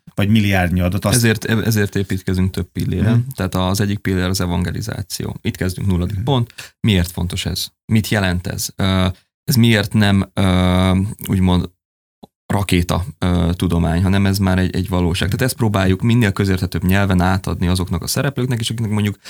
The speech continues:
Speaker 2: nincsen ilyen jellegű rálátása. Következő pont az edukáció.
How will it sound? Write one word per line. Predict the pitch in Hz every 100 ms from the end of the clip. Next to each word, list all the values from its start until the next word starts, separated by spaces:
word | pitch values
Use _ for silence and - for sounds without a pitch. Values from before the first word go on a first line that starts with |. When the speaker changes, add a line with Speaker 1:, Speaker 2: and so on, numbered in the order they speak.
| -
Speaker 2:
nincsen | - 117 110 98
ilyen | 92 85
jellegű | 82 80
rálátása. | 76 60 - - - - - - - _
Következő | 123 110 95 95
pont | - 90
az | 85
edukáció. | 76 76 - - - -